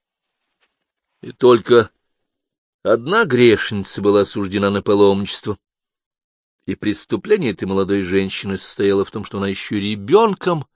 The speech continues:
видела совершенного в доме своего дяди, не понимая, кто это такой. Ей надлежало совершить семнадцать ближних паломничеств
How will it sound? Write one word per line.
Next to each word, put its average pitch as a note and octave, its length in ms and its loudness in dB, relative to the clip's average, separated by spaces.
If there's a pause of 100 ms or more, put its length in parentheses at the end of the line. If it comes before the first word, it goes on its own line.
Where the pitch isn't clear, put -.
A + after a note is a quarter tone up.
(320)
видела C3+ 680 2
совершенного D3 1300 0 (320)
в G2 120 -14
доме A#2 320 2
своего G2+ 480 -6
дяди, G2 460 -2 (240)
не F#2+ 140 -10
понимая, G2 540 -4
кто - 200 -10
это G#2+ 200 -10
такой. A2 460 -12 (1300)
Ей - 160 -4
надлежало C3+ 600 2
совершить B2+ 480 -4
семнадцать A2+ 720 -4
ближних A2 520 -6
паломничеств G#2+ 1000 -2